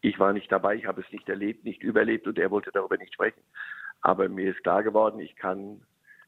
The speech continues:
erklären, warum mein Vater nicht gesprochen hat und ich kann meinem Vater danken und ich kann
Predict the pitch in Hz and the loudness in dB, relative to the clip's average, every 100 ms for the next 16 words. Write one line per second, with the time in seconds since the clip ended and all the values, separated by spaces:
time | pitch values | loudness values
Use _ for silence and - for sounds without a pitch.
0 | _ - 101 - 127 110 80 76 73 71 | _ 0 0 4 6 6 2 -6 -8 -6
1 | 78 73 - 82 76 76 - - - 85 | -6 -6 -2 -2 -2 -6 -8 -10 -2 0
2 | 90 101 101 107 - _ - 85 - - | 2 2 2 2 -6 _ -10 -10 -12 -8
3 | 76 78 82 73 - 69 73 64 - 82 | -4 0 0 0 0 0 2 0 2 0
4 | 98 - 131 - - - - - _ 82 | 0 -8 -8 -10 -20 -20 -20 -20 _ -4
5 | - - - - 90 87 95 | -2 -6 -6 0 2 4 0